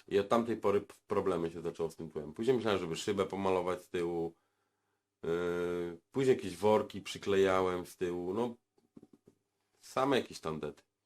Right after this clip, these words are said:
No ale zrobię te tło, wyciągnę tą skrobaczkę, także od tego wszystko się zacznie.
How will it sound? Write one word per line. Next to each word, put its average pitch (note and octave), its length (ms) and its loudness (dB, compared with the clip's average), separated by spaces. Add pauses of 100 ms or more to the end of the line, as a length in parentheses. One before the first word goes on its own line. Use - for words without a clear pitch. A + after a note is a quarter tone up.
(640)
No G#2 100 -2
ale A2+ 180 6
zrobię A2+ 320 2
te F#2+ 120 0
tło, A2 260 4
wyciągnę G#2 340 2
tą G2 120 0
skrobaczkę, G2 760 0
także F2+ 640 -4
od - 220 -6
tego F#2+ 240 0
wszystko - 340 -14
się D#2+ 140 -8
zacznie. C#2 380 -14